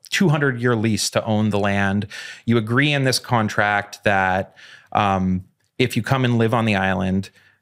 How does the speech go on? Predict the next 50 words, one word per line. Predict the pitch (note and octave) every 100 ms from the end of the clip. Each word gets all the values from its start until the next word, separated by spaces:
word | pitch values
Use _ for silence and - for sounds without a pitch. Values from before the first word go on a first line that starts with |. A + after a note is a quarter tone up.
| _
uh, | - G2+ F#2+
you | F#2+ G#2 G2 G2
have | - B2+
to | C3+
follow | - A2 A2+
Bob's | G2+ F2+ G2 A2+
rules. | F#2+ F2+ F2+ B2+ D#3 - - _ _ _ -
And | G2+ G2 G2 G2 F#2 -
you, | G2+ G#2+
you | G#2+
know, |
you | G2+ G#2+
sign | - G#2
a | A2
contract | - A2 G#2 A2 A2 -
that, | G#2+ G2+ -
that | G#2 G2+
Bob | G#2 F#2+ G#2 G#2+
is | G2+ F#2+
the | G#2
owner | G#2 A2 A2+
of | A2
the |
island. | G#2+ G2 F#2+ G2+ G#2
And | G2
so | -
even | G#2 A2+
though |
you're | A2+ B2
living | B2 A2+ G#2+
here, | G2+ F#2 F#2+ A#2+ - - -
you | - A2
have | G2 G2+
to | - A2+ A#2
agree | A#2 A#2 G3 G#2
to, | F#2 A#2 G2+ G2+ G2 G2 - - _ -
um, | G#2 G2+ G2 G2 F#2+ _ -
to | A#2+
do | G2 A2
what | B2+ -
Bob | G#2+ B2
says. | - F#3 G#2+ F2+
And | F#2+
so, | F#2 G2+ F#2+
you | G2+
know, |
Bob | F#2+ F2+ G2
is | A2 A2
essentially | A2 A2+ G#2+ A#2+ G#2+
the, | A2+ A2+